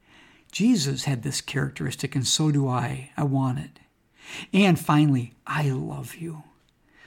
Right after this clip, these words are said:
Love is where I'm going. Love is what I've got my eye on. It's, it's the prize and my eye is on the prize. And I want to be like that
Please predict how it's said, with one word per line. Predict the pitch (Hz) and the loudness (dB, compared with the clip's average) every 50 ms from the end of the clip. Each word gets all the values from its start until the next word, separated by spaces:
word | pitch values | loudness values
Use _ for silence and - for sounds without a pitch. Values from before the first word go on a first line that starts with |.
| _ - | _ 0
Love | 170 170 190 185 165 165 | 4 6 6 6 8 6
is | 160 135 123 | 6 4 4
where | 139 135 160 160 151 147 | 4 4 4 4 6 6
I'm | 139 147 147 143 | 6 6 6 4
going. | 143 143 139 135 135 127 127 131 | 4 2 2 2 2 0 0 2
Love | 139 156 170 165 | 4 4 6 6
is | 160 151 127 151 | 6 4 4 2
what | 160 156 | 2 2
I've | 151 147 139 | 2 2 0
got | 156 156 170 165 | 0 0 0 0
my | 151 156 | 0 0
eye | 160 151 147 151 151 143 | 0 0 0 2 2 2
on. | 143 139 139 | 2 0 0
It's, | 151 147 - - - - - - - - - | -2 -4 -8 -14 -16 -16 -18 -18 -20 -10 -8
it's | - 135 - | -8 -6 -6
the | - 143 | -6 -6
prize | - - - 170 165 165 160 160 139 139 | -6 -2 0 2 4 4 4 4 2 2
and | 135 135 | 2 2
my | 135 143 147 | 2 2 2
eye | 147 160 160 | 2 2 2
is | 165 165 151 139 | 4 2 2 2
on | 147 147 147 139 | 2 2 2 2
the | |
prize. | 139 - - 143 131 131 151 156 - - - - - - - - - - _ | 0 -2 -2 -2 -2 -2 -2 -4 -6 -6 -8 -10 -12 -14 -18 -20 -20 -10 _
And | - 156 151 | 2 4 4
I | 151 151 | 6 6
want | 143 143 139 139 139 | 6 4 4 4 2
to | 120 | 2
be | - - 135 147 143 139 - - _ _ | 0 -2 -4 -4 -4 -6 -8 -12 _ _
like | - 156 147 139 - - | -6 -6 -6 -6 -6 -6
that | 147 - - 156 - - | -6 -6 -6 -8 -10 -12